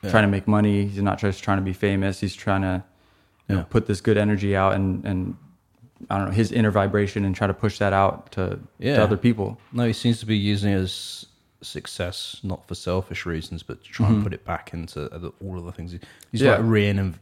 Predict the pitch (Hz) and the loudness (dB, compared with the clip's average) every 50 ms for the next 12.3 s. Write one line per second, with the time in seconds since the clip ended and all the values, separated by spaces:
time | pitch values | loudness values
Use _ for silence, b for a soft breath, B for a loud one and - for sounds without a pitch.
0 | - 110 113 110 107 107 101 95 90 92 90 - - - 82 80 85 87 87 - | -4 0 2 2 2 2 2 2 0 -2 -2 -2 -4 -8 -8 -6 -6 -8 -10 -12
1 | _ _ _ _ _ _ _ - 82 - - 80 73 - - - 80 80 78 - | _ _ _ _ _ _ _ -12 -12 -12 -12 -14 -14 -14 -10 -8 -8 -8 -8 -10
2 | - - - - b b b b b b b - 135 123 139 143 113 90 - 87 | -14 -18 -20 -20 b b b b b b b 0 2 4 4 4 4 2 -2 -6
3 | 87 85 82 - - - 90 87 85 85 90 95 - - _ _ - 87 85 85 | -8 -8 -8 -10 -10 -8 -8 -6 -6 -8 -10 -12 -14 -18 _ _ -8 -6 -6 -6
4 | 82 82 87 - _ - - - - 95 92 92 90 90 82 90 87 90 95 87 | -6 -8 -10 -12 _ -16 -14 -8 -6 -4 -4 -2 -4 -4 -4 -4 -4 -4 -4 -4
5 | 85 87 98 98 107 104 - - 107 107 104 95 92 92 - 98 95 - 107 98 | -2 -2 0 0 0 0 0 0 0 0 0 0 -2 -2 -2 -2 -2 0 0 0
6 | 92 92 95 95 101 101 107 104 101 90 - - 85 90 - - 90 87 - - | 0 0 0 0 -2 -2 -2 -2 -2 -4 -6 -8 -10 -10 -10 -8 -8 -8 -8 -8
7 | 85 73 76 69 - - - - - 90 80 82 85 85 82 - - - b b | -8 -8 -8 -8 -12 -14 -16 -12 -8 -8 -6 -6 -4 -6 -6 -8 -10 -12 b b
8 | b b b b b b b - 120 127 127 104 104 - 90 87 82 80 76 78 | b b b b b b b 0 4 4 4 4 2 0 -2 -4 -4 -4 -4 -4
9 | 82 85 85 82 76 78 - - - 92 87 85 82 82 80 78 80 80 85 - | -4 -4 -4 -6 -8 -10 -12 -12 -8 -6 -6 -6 -6 -6 -8 -8 -10 -10 -10 -10
10 | 80 80 80 76 - - - 82 85 92 92 90 82 85 85 90 - - - - | -8 -8 -8 -8 -10 -10 -8 -8 -6 -6 -6 -4 -4 -4 -4 -4 -6 -10 -10 -10
11 | 87 82 82 - - 85 85 87 82 - - - - - 98 - - - - - | -8 -8 -8 -8 -8 -8 -6 -6 -8 -8 -10 -14 -16 -16 -14 -12 -12 -12 -10 -8
12 | 85 87 85 85 85 82 | -6 -6 -4 -4 -6 -8